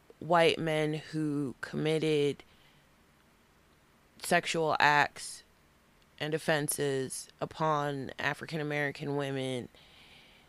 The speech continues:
and everybody just turned a blind eye, and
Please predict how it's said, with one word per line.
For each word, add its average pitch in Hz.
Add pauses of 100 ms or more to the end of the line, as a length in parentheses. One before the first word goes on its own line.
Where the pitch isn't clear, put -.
(320)
and 143 (400)
everybody 143
just 135
turned 135
a 123
blind 113
eye, 62
and 50